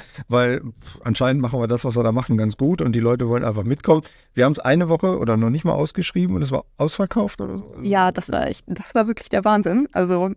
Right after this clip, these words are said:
Speaker 2: wir sind online gegangen mit unserer, ähm, Homepage dazu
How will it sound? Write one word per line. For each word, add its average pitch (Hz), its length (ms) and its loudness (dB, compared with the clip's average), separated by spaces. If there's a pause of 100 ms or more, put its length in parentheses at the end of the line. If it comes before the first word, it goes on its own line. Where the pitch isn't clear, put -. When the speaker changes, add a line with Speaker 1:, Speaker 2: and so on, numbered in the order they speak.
(100)
Speaker 2:
wir 190 120 2
sind 202 240 0
online 269 340 4
gegangen 262 380 2
mit 233 180 0
unserer, 208 600 2
ähm, 196 480 0 (160)
Homepage 240 360 0
dazu 302 420 0